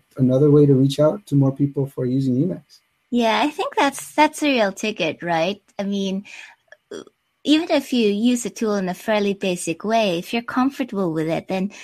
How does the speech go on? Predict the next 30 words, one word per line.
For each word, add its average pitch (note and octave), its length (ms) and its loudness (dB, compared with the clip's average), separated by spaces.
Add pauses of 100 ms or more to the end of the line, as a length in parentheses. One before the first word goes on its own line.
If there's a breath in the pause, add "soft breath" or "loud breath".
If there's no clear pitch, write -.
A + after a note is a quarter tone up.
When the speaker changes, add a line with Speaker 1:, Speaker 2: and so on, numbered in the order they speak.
(240 loud breath)
Speaker 2:
then A#3+ 220 4
people A#3+ 580 -2 (340)
respond D4+ 520 0
to A#3+ 80 -4
that. F3 300 -2
You G#3 80 -2
know, A3+ 120 -2
they're, A#3+ 240 0 (360 loud breath)
they're A#3 140 0
curious C4+ 540 -2
about G#3 260 0
things G3+ 420 -2
that, F#3+ 240 -2 (480)
well, F#3+ 140 -4
like, A#3+ 120 -4
wh-, G3+ 300 -4
why A#3 220 0
do D#4+ 100 0
you C#4 80 2
have A#3 220 -2
a G3 60 -6
tool A#3 320 -6
that G3+ 180 -8
makes G3+ 240 -4
you G3 60 -6
so G3 180 -6
happy? D#3+ 580 -4
Or, D#3 240 -4 (340 loud breath)
or A3 320 4
how - 240 -4